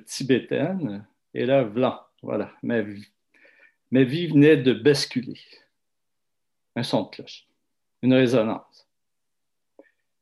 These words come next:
C'était une ouverture, euh, j'ai eu peur, j'étais à la fois dans une extase <laughs> extraordinaire. Euh...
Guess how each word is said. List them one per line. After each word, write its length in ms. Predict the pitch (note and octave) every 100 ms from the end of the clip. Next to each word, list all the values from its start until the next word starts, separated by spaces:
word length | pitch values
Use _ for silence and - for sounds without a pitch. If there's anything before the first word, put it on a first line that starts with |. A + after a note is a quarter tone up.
| _ _
C'était 300 | G2+ - C#3
une 120 | B2+
ouverture, 760 | A2+ A2+ - - C3+ C3 G#2
euh, 320 | G2 F#2+ G2 - - _ _ _ _ _ _ _ _ _ _ _ _ _ _
j'ai 160 | - A#2
eu 160 | G#2 G2
peur, 640 | A#2+ C3 C#3 D#3 D#3+ C3+
j'étais 320 | G2+ G2 -
à 140 | G#2+ G#2
la 160 | G2+
fois 240 | - B2+ B2
dans 240 | G#2 F#2+
une 160 | G#2 G#2+
extase 760 | - - - C3 B2+ A#2+ F#2+ F2+ - B2+ -
<laughs> 440 | _ - - - -
extraordinaire. 800 | B2 - C3+ A2+ A2 G2+ F2 - _ _ _ _ _ _ _ _ _ _ _ _ _ _
Euh... 80 | -